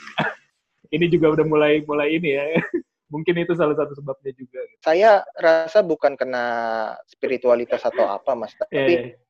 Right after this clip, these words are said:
Speaker 2: kebetulan, eh, saya lihat banyak crazy rich ya. Karena kebetulan
Speaker 1: Ah.
Speaker 2: saya ada beberapa crazy rich, eh, kenal gitu ya. Pernah lihat kehidupan mereka. Sebenarnya saya lihat rumus-rumus bisnis itu sebenarnya nggak ada, Mas.
Speaker 1: Hmm.
Speaker 2: Yang ada itu ada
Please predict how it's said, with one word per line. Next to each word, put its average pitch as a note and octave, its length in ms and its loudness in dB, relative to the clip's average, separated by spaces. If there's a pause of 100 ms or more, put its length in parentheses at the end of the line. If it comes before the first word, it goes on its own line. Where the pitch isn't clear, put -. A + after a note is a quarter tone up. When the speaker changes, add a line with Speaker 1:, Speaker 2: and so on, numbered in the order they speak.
(120)
Speaker 2:
kebetulan, C#3+ 440 2 (120)
eh, - 320 -2
saya E3 160 4
lihat E3 240 4
banyak B2 240 2
crazy B2 400 -2
rich C#3 240 -2
ya. F#2+ 80 -12 (280)
Karena B2 240 -4
kebetulan B2 360 0
Speaker 1:
Ah. C3 80 -14
Speaker 2:
saya C3+ 160 2
ada B2 40 -2
beberapa A2+ 320 -4
crazy A#2 300 -6
rich, C3+ 180 -2 (200)
eh, A2+ 160 -8
kenal A#2 400 -4
gitu A2 320 -8
ya. G2+ 40 -14 (720)
Pernah B2 160 -4
lihat A#2+ 160 0
kehidupan A#2+ 440 -6
mereka. A2+ 400 -14 (720)
Sebenarnya C#3+ 640 0 (360)
saya E3 280 0
lihat - 80 -8
rumus-rumus D3+ 520 -4
bisnis D3+ 280 -10
itu A#3 80 -4
sebenarnya D#3+ 400 -4
nggak A2+ 180 -4 (100)
ada, B2+ 200 -10
Mas. G2 120 -20 (520)
Speaker 1:
Hmm. A#2 200 -12
Speaker 2:
Yang C3+ 180 2
ada D3+ 180 4
itu D3+ 160 4
ada F3+ 140 4